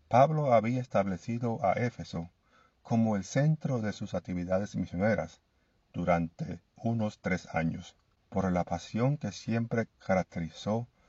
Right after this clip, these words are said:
sus movimientos evangelizadores, hizo que Lucas declarara que todos los que habitaban en Asia,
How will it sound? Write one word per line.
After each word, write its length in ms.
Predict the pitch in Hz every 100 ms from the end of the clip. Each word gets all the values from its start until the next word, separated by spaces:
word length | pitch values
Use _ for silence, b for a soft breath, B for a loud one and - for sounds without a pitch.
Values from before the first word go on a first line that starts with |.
| b b
sus 180 | - 117
movimientos 840 | 95 95 92 92 120 135 - - - _ _ _ _
evangelizadores, 1040 | 104 104 95 95 92 98 92 110 95 87 _ _ _ _ _ _ _
hizo 360 | 120 127 139 -
que 140 | 101
Lucas 500 | 104 147 - 107 98
declarara 520 | - 95 90 104 123
que 160 | - 98
todos 500 | - - 123 143 135
los 220 | 98 87
que 260 | - 90 95 110 _
habitaban 580 | - 92 85 101 113 123
en 140 | 104
Asia, 420 | 95 85 87 -